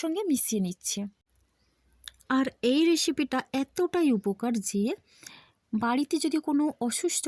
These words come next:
মানুষ থাকেন, তাহলে এই রেসিপিটা কিন্তু ওনাদের জন্যে অনেক কাজে আসবে। তাহলে দেখুন বন্ধুরা, ঢাকনা দিয়েছিলাম পাঁচ মিনিটের জন্যে, আর এখন আমি ঢাকনাটা খুলে ভালো করে কিন্তু এটা আবারও নেড়ে চেড়ে নিচ্ছি।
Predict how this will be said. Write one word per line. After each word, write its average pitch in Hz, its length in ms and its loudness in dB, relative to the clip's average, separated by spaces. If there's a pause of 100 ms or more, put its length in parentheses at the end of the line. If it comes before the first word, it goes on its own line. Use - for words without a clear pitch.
মানুষ 196 340 4
থাকেন, 202 360 -2 (640)
তাহলে 302 240 0 (160)
এই 233 200 2
রেসিপিটা 294 540 -2
কিন্তু 240 340 2
ওনাদের 208 420 2
জন্যে 190 440 2 (640)
অনেক 349 320 2 (100)
কাজে 196 320 0
আসবে। 175 360 -6 (480)
তাহলে 320 340 -2
দেখুন 208 380 0
বন্ধুরা, 277 340 0
ঢাকনা 208 380 -2
দিয়েছিলাম 220 460 0
পাঁচ 254 240 0
মিনিটের 262 400 0
জন্যে, 294 300 0 (560)
আর 254 160 0 (120)
এখন 262 320 -4 (100)
আমি 339 140 0
ঢাকনাটা 208 600 -2
খুলে 247 220 -6 (420)
ভালো 233 460 0
করে 220 280 -2
কিন্তু 208 400 0
এটা 254 260 -2 (460)
আবারও 294 320 0
নেড়ে 226 260 2
চেড়ে 185 260 -4
নিচ্ছি। - 400 -6